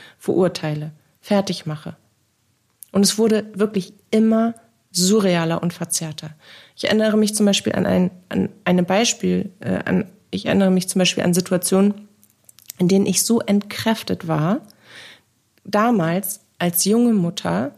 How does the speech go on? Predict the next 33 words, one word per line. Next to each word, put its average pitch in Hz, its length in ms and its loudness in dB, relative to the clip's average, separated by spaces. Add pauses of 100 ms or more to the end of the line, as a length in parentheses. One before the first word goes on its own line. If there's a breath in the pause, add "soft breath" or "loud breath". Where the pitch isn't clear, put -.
(840)
dass 190 180 0
ich 214 280 -4
zum 208 220 0
Beispiel 208 300 0
gar 208 120 0
keine 202 400 0
Luft 208 260 -4
und, 202 300 -2
Lust 240 240 2
und 190 80 2
gar 190 120 0
keine 190 240 0
Kraft 247 380 -2
mehr 180 120 2
hatte, - 240 -4
auch 190 60 2
noch 185 120 2
auf - 120 -4
den 196 100 2
Spielplatz 233 580 0
zu - 160 -2
gehen, 156 240 -6
weil - 400 -14
ich 190 60 0
den 220 140 4
ganzen 240 300 2
Tag 240 200 0
gearbeitet 185 640 0
habe. 156 140 -8 (1160)
Und 202 280 2 (560)
tat 294 400 0
ich - 180 -4
das, - 540 -4